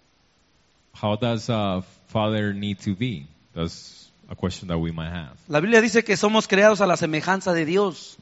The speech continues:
Speaker 1: And the Bible says that we're created at the image of God.
Speaker 2: No somos iguales, pero tenemos su semejanza, semejantes.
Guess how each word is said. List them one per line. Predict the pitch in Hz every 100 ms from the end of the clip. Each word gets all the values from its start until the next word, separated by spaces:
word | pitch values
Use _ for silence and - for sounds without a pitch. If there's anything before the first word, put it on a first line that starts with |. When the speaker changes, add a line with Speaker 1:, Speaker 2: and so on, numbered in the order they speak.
| -
Speaker 1:
And | 85
the | 87
Bible | 92 101 104
says | 117 110 101
that | 98
we're | 98 101
created | - 110 104 104 104 104 104 - - _ _ _ -
at | 90
the | 87
image | 87 90 95 92
of | 90 82
God. | 87 55 - _ _ _ _ _
Speaker 2:
No | 131 127
somos | 156 151 151
iguales, | 151 156 175 185
pero | 165 160
tenemos | 160 175 175
su | 165
semejanza, | 165 156 185 208 - 131
semejantes. | - 143 139 196 208 - 117 -